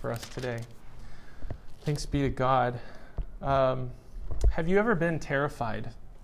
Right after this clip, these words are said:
I was thinking about my, um, I think we try to rem-, uh, forget those moments in our lives. Uh, but every year I tell a story to my students that are seven years old, most of them.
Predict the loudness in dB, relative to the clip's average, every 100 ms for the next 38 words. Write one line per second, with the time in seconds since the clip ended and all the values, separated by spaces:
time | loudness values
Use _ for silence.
0 | -14 -14 -8 -2 -2 -2 -4 -4 -2 -2
1 | 0 0 4 6 6 4 0 -2 -2 -2
2 | -4 -4 -4 -2 -2 -4 -8 -8 -6 -4
3 | -4 -4 -2 0 0 -2 -4 -2 -4 -4
4 | -4 -4 -2 -2 0 0 -2 -2 -2 -4
5 | -4 -4 -6 -6 -6 -8 -8 -6 -4 -2
6 | -2 -2 -2 -4 -6 -10 -10 -12 -10 -4
7 | 0 2 2 0 -4 -8 -2 2 4 4
8 | 4 6 4 4 2 2 0 0 0 0
9 | -4 -4 -4 -4 -2 -2 -4 -8 -10 -8
10 | -4 -4 -2 -2 -2 -2 0 0 -2 -4
11 | -4 -2 -2 -4 -10 -12 -8 -6 -6 -6
12 | -4